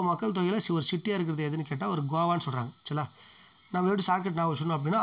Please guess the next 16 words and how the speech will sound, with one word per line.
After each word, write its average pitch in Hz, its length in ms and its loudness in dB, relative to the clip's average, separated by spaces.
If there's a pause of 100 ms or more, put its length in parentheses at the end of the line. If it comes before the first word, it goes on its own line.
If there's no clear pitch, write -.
ஆறு 208 240 6
ரெண்டுன்னு 180 380 2
இருக்கா? 175 220 2 (580)
ஆறு 214 260 4 (100)
ரெண்டு. 156 320 2 (380)
சரிங்களா? 156 220 0 (300)
நம்ம 175 200 2
எப்படி 220 160 4
ஞாபகம் 202 140 2
வச்சுன்னா, 185 220 2 (180)
நம்ம 185 240 0
கோவாவுக்கு 202 400 4
போனா 190 200 0
யாருமே 180 380 4
எனக்கு 160 200 0
தெரியாது, 156 360 -2